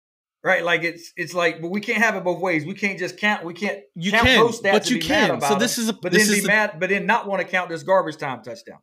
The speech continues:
Speaker 2: It do-, okay, count it. Doesn't matter. You scored ten points. It, you had
Speaker 1: Right.
Speaker 2: seven, you had seven possessions. That's not good enough.
Speaker 1: One hundred percent.
Speaker 2: That is not good enough.
Speaker 1: I
Speaker 2: There's,
Speaker 1: agree.
Speaker 2: there's, the offense did nothing. And this is the bigger problem. It's not necessarily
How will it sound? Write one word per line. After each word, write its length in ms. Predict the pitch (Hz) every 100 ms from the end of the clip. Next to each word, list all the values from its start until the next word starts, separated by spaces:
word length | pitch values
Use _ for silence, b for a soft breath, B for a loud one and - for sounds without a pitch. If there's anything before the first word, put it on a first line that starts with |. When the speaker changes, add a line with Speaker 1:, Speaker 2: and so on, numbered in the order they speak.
| _
Speaker 2:
It 220 | - 185 190
do-, 240 | 196 185 -
okay, 240 | 196 185
count 260 | 185 220 160
it. 60 | 117
Doesn't 200 | 160 160
matter. 180 | 160 120
You 80 |
scored 320 | 113 - 170 139
ten 180 | 185
points. 320 | 165 185 143 131
It, 100 | 131 151
you 120 | 165
had 80 | 170
Speaker 1:
Right. 140 | 233
Speaker 2:
seven, 200 | 190 180
you 100 | 175
had 80 | 175
seven 240 | - 202 180
possessions. 460 | 165 175 - 120
That's 180 | 131 131
not 220 | 175 156
good 180 | 123 202
enough. 420 | 143 90 - - _ _ _ _ _ _ _ _ _ _ -
Speaker 1:
One 300 | 123 160 180
hundred 260 | 196 175
percent. 380 | 165 - 170 123 -
Speaker 2:
That 180 | 143 165
is 160 | 151 160
not 200 | 165 170
good 100 | 147
enough. 140 | 113
Speaker 1:
I 40 | 185
Speaker 2:
There's, 100 | -
Speaker 1:
agree. 240 | 302 320 -
Speaker 2:
there's, 300 | 147 143 - B B
the 120 | 147
offense 440 | 139 190 208 190 147
did 440 | 135 117 170 180
nothing. 380 | 160 165 160 131
And 160 | 160 220
this 160 | 262
is 140 | 220 156
the 80 |
bigger 200 | 139 143
problem. 380 | 131 131 101 101
It's 100 | 135
not 220 | 208 226
necessarily 880 | 170 170 156 147 139 131 127 127